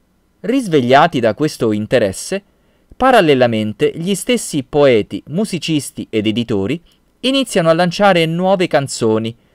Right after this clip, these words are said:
considerate oggi, a quasi duecento anni di distanza, non solo come la tradizione, ma anche e soprattutto come i pilastri di tutta la successiva produzione cantautoriale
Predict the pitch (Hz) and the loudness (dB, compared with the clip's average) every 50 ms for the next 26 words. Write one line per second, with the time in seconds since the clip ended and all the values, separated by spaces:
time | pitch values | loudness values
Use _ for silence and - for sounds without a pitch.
0 | _ _ _ _ _ _ - 302 277 - - 262 233 226 226 240 220 - 175 - | _ _ _ _ _ _ -2 -2 -2 -2 -2 0 2 2 4 2 2 0 -2 -4
1 | - - 113 107 101 98 98 120 156 196 - - _ - 110 - - 143 151 151 | 0 2 2 2 2 0 -4 -6 -6 -6 -8 -8 _ -4 -4 0 2 4 4 4
2 | - - 117 98 95 110 113 107 - - 147 147 147 127 - 107 107 117 131 131 | 2 -2 -6 -6 -4 -2 -2 -2 0 -2 -2 -2 -2 -2 -2 0 2 2 0 0
3 | 117 107 101 95 113 104 120 113 - - 110 101 98 95 98 - - 127 - _ | -2 -4 -6 -6 -6 -6 -6 -8 -6 -4 -4 -4 -4 -4 -8 -8 -8 -8 -8 _
4 | _ _ _ _ _ _ _ _ 208 269 294 277 - - 226 196 170 135 117 - | _ _ _ _ _ _ _ _ -2 -2 -2 0 0 2 2 4 4 2 2 2
5 | 139 131 123 117 117 113 - - _ 110 110 117 127 127 131 - - 120 117 104 | 2 0 2 0 -2 -4 -6 -8 _ -6 0 2 2 2 2 2 0 0 0 0
6 | 113 104 - - - 113 107 104 104 101 101 104 110 - _ _ _ _ _ _ | 0 -4 -8 -6 -4 -2 0 0 0 -2 -2 -4 -6 -10 _ _ _ _ _ _
7 | _ _ _ _ _ _ _ 202 240 262 254 233 196 - 143 120 - - 190 185 | _ _ _ _ _ _ _ 0 2 4 4 4 2 0 0 -2 0 0 -2 0
8 | 247 247 240 - - 151 139 - - 185 151 - - 202 190 175 170 160 156 - | 0 0 0 0 -4 -6 -6 -6 -8 -8 -8 -2 -2 -2 0 0 -2 -2 -2 -2
9 | 196 175 135 123 123 - - - 165 160 151 160 160 - 226 214 - - 139 123 | -2 0 0 0 0 -2 -6 -6 -6 -4 -4 -6 -6 -4 -4 -4 -2 0 0 2
10 | 123 - 147 127 - - 131 - - - 170 139 120 107 - 117 113 120 120 - | 2 0 -4 -6 -6 -8 -8 -8 -8 -8 -4 -2 -2 -2 -2 -4 -6 -6 -6 -6
11 | - - 143 135 127 117 - 127 123 120 - 127 120 117 107 - 123 117 113 110 | -6 -4 -4 -4 -4 -4 -2 -4 -4 -2 -2 -2 -2 -2 -2 -2 -2 0 2 2
12 | 107 107 107 113 120 | 2 2 0 -2 -4